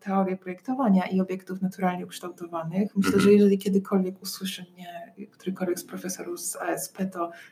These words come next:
Speaker 1: y, będzie bardzo zadziwiony, że, y, o tym wspominam. Y, ale jest to coś, co się tłucze do głowy wszystkim, y, wszystkim projektantom, wszystkim designerom na A S P. Y, i jest to bardzo ciekawe podejście.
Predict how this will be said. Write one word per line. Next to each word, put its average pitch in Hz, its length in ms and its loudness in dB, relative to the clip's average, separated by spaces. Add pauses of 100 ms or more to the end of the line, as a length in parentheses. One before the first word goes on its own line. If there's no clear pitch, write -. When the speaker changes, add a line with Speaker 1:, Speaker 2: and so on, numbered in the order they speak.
(160)
Speaker 1:
y, 170 320 0
będzie 190 240 6
bardzo 185 260 4
zadziwiony, 175 520 6
że, 165 240 -2 (480)
y, 185 100 0
o 190 60 -4
tym 196 140 12
wspominam. 240 880 12 (480)
Y, 202 240 6
ale 247 160 8
jest 254 180 6
to 226 80 2
coś, 226 200 6
co 208 160 2
się 208 140 0
tłucze 208 300 -2
do 185 120 0
głowy 185 240 0
wszystkim, 190 560 2 (320)
y, 190 40 -4
wszystkim 190 680 4
projektantom, 185 680 0
wszystkim - 340 0
designerom 175 500 2
na - 80 -14
A - 40 -10
S - 100 -10
P. 330 160 4 (680)
Y, 190 320 8 (500)
i 233 120 4
jest 285 200 8
to 285 80 6
bardzo 226 300 4
ciekawe 190 320 6
podejście. 170 480 2